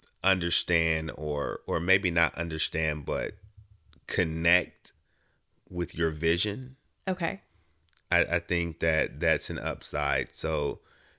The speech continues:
Speaker 1: being able to talk through and, and navigate through different conversations and getting people to connect with your vision
Speaker 2: Okay.
Speaker 1: is an upside. Um,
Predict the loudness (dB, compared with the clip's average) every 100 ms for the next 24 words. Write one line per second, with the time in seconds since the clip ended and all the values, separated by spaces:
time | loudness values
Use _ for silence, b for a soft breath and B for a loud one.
0 | _ 0 4 6 4 2 2 2 -2 -4
1 | -2 0 0 -2 -6 -10 -20 _ _ _
2 | -10 -4 2 2 2 -4 -2 0 0 0
3 | -4 -6 -10 -4 -4 -2 -2 -2 -4 -4
4 | -2 -4 -6 -6 -6 -4 -6 -6 -8 -6
5 | -6 -6 -4 -4 -4 -6 -8 -8 0 2
6 | 2 -2 -6 -6 -6 -6 -8 _ _ _
7 | _ _ -20 b b b -6 -2 0 0
8 | 0 -4 -6 -8 -6 -8 -8 -10 -14 -16
9 | -20 -20 _ -14 -8 -6 -2 0 0 0
10 | -2 -2 -2 -2 -2 -6 -6 0 4 6
11 | 8 6 4 -2